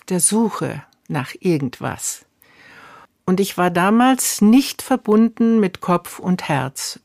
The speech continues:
Das kann ich heute wirklich sagen. Und da kam dann das Schicksal zu Hilfe. Ich denke, viele Zuhörer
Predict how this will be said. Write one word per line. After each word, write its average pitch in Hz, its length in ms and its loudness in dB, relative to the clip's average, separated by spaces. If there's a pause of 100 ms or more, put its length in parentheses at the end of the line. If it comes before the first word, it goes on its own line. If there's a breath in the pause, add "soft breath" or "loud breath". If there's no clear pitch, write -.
Das 185 300 -4
kann 160 200 -4
ich 156 200 -8
heute 151 320 -4
wirklich 147 340 -8
sagen. 143 460 -6 (920 loud breath)
Und - 260 -2
da 185 140 2
kam 202 420 2
dann 208 380 4
das 196 220 0
Schicksal 180 600 0
zu 156 180 -4
Hilfe. 190 560 2 (400)
Ich - 140 -12
denke, 175 280 -2
viele 240 480 2
Zuhörer 208 1040 2